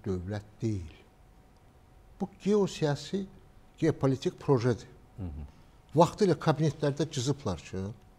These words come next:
Speaker 1: bax, bu yerə erməniləri köçürək, həm İrandan, həm Türkiyədə. Burada azərbaycanlılar çoxdur, burada Türkiyə var, İran var, azərbaycanlılar var. Hamısı müsəlman dövlətləridir.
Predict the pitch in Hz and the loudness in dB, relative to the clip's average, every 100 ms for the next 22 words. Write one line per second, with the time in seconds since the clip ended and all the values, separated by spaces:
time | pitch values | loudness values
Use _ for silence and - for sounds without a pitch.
0 | - - - 135 - 170 123 101 92 90 | -20 -10 0 0 2 0 2 2 0 -6
1 | - - - - - - 160 151 147 143 | -12 -20 -20 -20 -8 4 4 4 2 2
2 | 147 147 123 - 107 107 - - - - | 0 -2 -6 -6 -4 -6 -6 -18 -20 -20
3 | - - 143 151 127 - - - - - | -16 -2 0 2 0 -2 -14 -20 -20 -2
4 | 127 117 98 98 92 104 - 151 131 - | 2 2 2 -2 -4 -8 -4 -2 -2 -6
5 | 110 - 90 90 85 90 - - - - | -12 -8 -8 -8 -10 -10 -16 -20 -20 -20
6 | - - - 131 139 185 - 131 131 113 | -20 -20 -6 0 4 4 4 2 4 4
7 | 113 117 107 113 - 98 - - 92 98 | 2 2 2 -2 -4 -8 -8 -8 -8 -4
8 | 101 120 - 110 - 90 85 92 80 104 | -2 -2 -2 -8 -4 -6 -4 -6 -4 -4
9 | 98 101 90 82 85 - - - - 117 | -2 -4 -4 -6 -10 -14 -20 -20 -8 -4
10 | 113 98 98 - 90 95 87 92 - 202 | -2 0 -2 -2 -4 -2 -2 -6 -4 -4
11 | 190 135 117 - 107 110 101 90 80 78 | -4 -4 -4 -2 -2 -2 -4 -6 -8 -10
12 | 82 80 78 95 | -12 -10 -12 -12